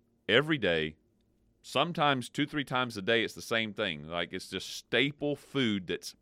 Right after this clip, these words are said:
part of their natural, their region, what they grow, what they hunt.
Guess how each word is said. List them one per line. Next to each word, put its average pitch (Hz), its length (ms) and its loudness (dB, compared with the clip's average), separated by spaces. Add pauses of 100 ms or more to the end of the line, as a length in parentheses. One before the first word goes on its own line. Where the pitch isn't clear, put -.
part 135 360 4
of 98 160 -4
their 113 160 2
natural, 113 760 -2 (320)
their 107 160 4
region, 117 580 -2
what 104 180 0
they 92 120 2
grow, 110 440 4
what 101 220 0
they 98 140 2
hunt. 117 440 -2